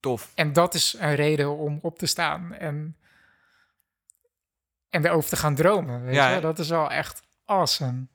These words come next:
Speaker 1: Ja.
Speaker 2: Ja.
Speaker 1: Ah, ik word er altijd zo, eh,
Speaker 2: <laughs>
Speaker 1: vrolijk van als we het over zijn, zijn plannen hebben. Het is, het is, het is komisch, omdat het
Speaker 2: Ja.
Speaker 1: zo onwerkelijk
Speaker 2: Ja.
Speaker 1: is.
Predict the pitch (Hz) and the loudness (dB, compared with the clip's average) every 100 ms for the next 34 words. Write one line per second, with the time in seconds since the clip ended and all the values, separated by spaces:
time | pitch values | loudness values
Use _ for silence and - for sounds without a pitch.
0 | _ 117 117 78 151 220 - _ _ _ | _ -8 -8 -8 -14 -16 -20 _ _ _
1 | _ _ _ _ _ 123 135 127 - 123 | _ _ _ _ _ -4 -2 -4 -6 -10
2 | 131 135 123 120 - 151 147 143 135 127 | -6 -4 -4 -4 -2 0 0 2 2 0
3 | 147 - - - _ _ _ _ _ _ | -4 -8 -18 -20 _ _ _ _ _ _
4 | _ 104 113 160 190 131 - 117 117 113 | _ -6 2 4 4 2 -4 -8 -6 -8
5 | - 117 110 113 107 107 113 113 113 107 | -6 -8 -6 -6 -6 -8 -6 -6 -8 -8
6 | - 113 104 101 113 - 135 - 139 123 | -4 -4 -4 -6 -8 -10 -8 -6 -8 -8
7 | 135 123 - - - _ _ _ _ _ | -6 -6 -8 -14 -20 _ _ _ _ _
8 | _ _ - 160 196 226 233 - - _ | _ _ 2 2 2 -2 -4 -6 -12 _
9 | _ _ _ _ _ _ _ _ _ 135 | _ _ _ _ _ _ _ _ _ -8
10 | 123 156 165 151 143 113 110 _ _ _ | 0 0 0 -8 -6 -6 -8 _ _ _
11 | _ - 160 147 - 139 127 139 127 107 | _ -12 -6 -6 -4 -4 2 2 0 -6
12 | 101 80 71 - | -8 -6 -8 -10